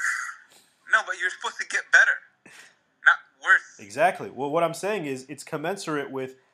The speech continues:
Speaker 2: as he ages, if you're a running quarterback, you will get worse because your skills diminish, because really all you're doing is, if you run,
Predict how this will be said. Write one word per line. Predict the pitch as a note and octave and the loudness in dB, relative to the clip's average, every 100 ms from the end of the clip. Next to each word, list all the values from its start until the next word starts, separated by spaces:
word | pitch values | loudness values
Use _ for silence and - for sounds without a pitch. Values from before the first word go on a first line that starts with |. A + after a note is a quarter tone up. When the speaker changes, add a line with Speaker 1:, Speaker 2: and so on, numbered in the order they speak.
| _ | _
Speaker 2:
as | C#3 F3+ F#3 | -2 -2 -2
he | E3+ | -6
ages, | C#3 E3 B2+ A2 | -4 -6 -6 -12
if | A2 | -10
you're | D#3+ D3+ | -4 -2
a | |
running | C#3 D3 C3 | -2 -4 -4
quarterback, | D3+ D3+ A2 A2 G#2+ _ _ _ _ | -4 -4 -4 -8 -10 _ _ _ _
you | B2 F#3+ | -12 -8
will | F3+ F#3 F3 | 0 2 2
get | E3+ C#3+ | -4 -2
worse | D#3 C#3+ - - - _ _ _ _ _ _ | -2 -2 -6 -14 -16 _ _ _ _ _ _
because | A2+ D3 C3 | -14 -12 -10
your | C3+ | -12
skills | - F3 F3+ C#3 | -8 -4 -4 -4
diminish, | C3+ E3 C#3+ - | -6 -6 -6 -10
because | A#2+ B2+ A#2+ | -12 -10 -8
really | F3 D#3+ | -6 -2
all | C#3 | -2
you're | D3+ D3 | -2 -6
doing | B2+ D#3 B2+ | -4 -4 -4
is, | A#2 G#2+ - _ _ _ _ _ _ _ | -10 -12 -20 _ _ _ _ _ _ _
if | B2 B2+ | -14 -10
you | F#3+ A#3 | -6 2
run, | F#3 E3+ C3+ | 6 6 2